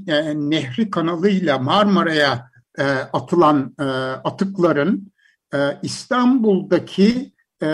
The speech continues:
atıklardan çok daha ciddi bir problem olduğunu belirtmiştiniz ve öncelikli olarak Ergene'den Marmara'ya boşaltımın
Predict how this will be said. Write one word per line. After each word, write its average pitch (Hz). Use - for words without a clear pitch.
atıklardan 190
çok -
daha 202
ciddi 170
bir 202
problem 156
olduğunu 143
belirtmiştiniz 139
ve 165
öncelikli 190
olarak 190
Ergene'den 185
Marmara'ya 185
boşaltımın 190